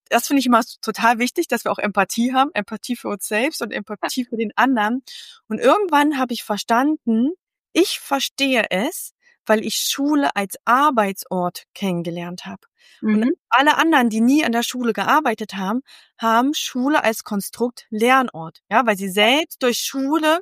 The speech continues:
Speaker 1: gegangen sind, als
Speaker 2: Mhm.
Speaker 1: Schülerin oder Schüler
Speaker 2: Mhm.
Speaker 1: oder jetzt als Elternteil ihre eigenen Kinder begleiten.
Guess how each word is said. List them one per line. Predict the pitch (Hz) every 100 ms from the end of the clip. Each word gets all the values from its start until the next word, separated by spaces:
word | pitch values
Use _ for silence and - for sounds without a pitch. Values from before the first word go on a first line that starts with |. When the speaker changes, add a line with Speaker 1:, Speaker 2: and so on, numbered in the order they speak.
| -
Speaker 1:
gegangen | 277 269 294 294
sind, | 294 320 466 _ _ -
als | 208
Speaker 2:
Mhm. | 302
Speaker 1:
Schülerin | - 277 277 262
oder | 214 208
Schüler | 196 233 233 320 - -
Speaker 2:
Mhm. | 226 226
Speaker 1:
oder | 339 294
jetzt | 240 311 - -
als | 214 208 -
Elternteil | 214 220 254 190 302 262 269 269
ihre | 233 277 214
eigenen | 190 202 196
Kinder | - 254 160
begleiten. | 170 170 160 180 -